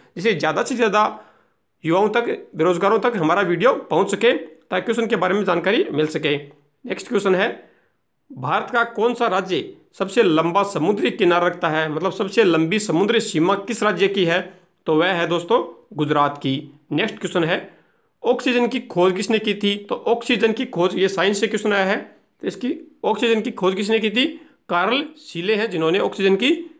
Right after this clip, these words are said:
खोज की थी। अगला क्वेश्चन है जो कंप्यूटर से संबंधित आया है, तो वह क्वेश्चन है दोस्तों, एक जीबी में कितने केबी होते हैं? तो एक जीबी में ये ऑप्शन में आया था,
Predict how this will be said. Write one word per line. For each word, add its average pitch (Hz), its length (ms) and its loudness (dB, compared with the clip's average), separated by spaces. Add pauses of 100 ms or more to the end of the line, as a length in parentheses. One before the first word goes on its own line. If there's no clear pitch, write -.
(140)
खोज 190 260 2 (280)
की 156 100 -2
थी। 143 260 -2
अगला 170 300 0
क्वेश्चन 214 200 0
है 214 60 2
जो 226 100 0
कंप्यूटर 208 400 -2
से 240 100 -2
संबंधित 196 340 0
आया 170 160 2
है, 196 360 -6 (260)
तो 151 80 0
वह 156 140 0
क्वेश्चन 226 260 0
है 202 60 4
दोस्तों, 175 240 0 (140)
एक 190 180 4
जीबी 185 280 -4
में 214 160 -2
कितने 196 300 2 (420)
केबी 160 260 0
होते 139 260 0
हैं? 131 420 -4
तो - 60 -16
एक 165 220 0
जीबी 185 220 0
में 214 120 4
ये 208 140 6
ऑप्शन 208 340 2
में 208 120 2
आया 156 100 2
था, 185 160 0